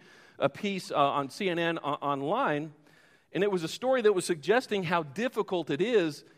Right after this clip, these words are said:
to be a Christian over in the Middle East, which was, ironically, the birth of the Christian faith. But many of these specialists who were being interviewed, they were saying, you know, that the chances seem to become more and more slim that it's gonna survive in the Middle East because of the violence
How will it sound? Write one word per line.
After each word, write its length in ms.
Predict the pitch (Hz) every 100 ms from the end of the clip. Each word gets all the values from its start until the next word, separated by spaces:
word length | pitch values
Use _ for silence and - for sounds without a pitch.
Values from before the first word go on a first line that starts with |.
| _ _
to 80 | 180
be 160 | 180 175
a 20 |
Christian 480 | - 247 233 202 180
over 260 | 196 190
in 60 | 180
the 80 | 160
Middle 260 | 190 175
East, 220 | 240 226
which 300 | 165 185 185
was, 240 | 175 180 160
ironically, 580 | 143 139 160 170 165 170
the 120 | 143
birth 340 | 131 185 208 -
of 200 | 175 170
the 60 |
Christian 420 | 156 - 175 - 143
faith. 560 | - 269 196 107 - _ _ _ _ _ _ _ _ - - - - - - - 131
But 240 | 147 165
many 220 | 175 226 233
of 80 |
these 160 | 190 160
specialists 560 | - 226 254 - 190 185
who 60 |
were 100 | 175
being 260 | 156 160 156
interviewed, 400 | 202 254 196 156 151 143
they 100 | 175
were 100 | 196
saying, 380 | - 214 247 185
you 80 |
know, 160 | 170 160
that 160 | 143 127
the 80 |
chances 460 | 127 - 262 262 170
seem 240 | - 202
to 40 | 170
become 300 | 151 - 156
more 260 | 143 190
and 80 | 233
more 180 | 196 175
slim 500 | - - 147 240 247
that 120 | 135
it's 140 | 165 -
gonna 220 | 170 147
survive 540 | - 135 143 208 180
in 60 | 139
the 60 |
Middle 280 | 135 151 160
East 180 | 165 -
because 400 | 143 - 240 220
of 100 | 151
the 60 | 135
violence 680 | 123 175 240 170 127 -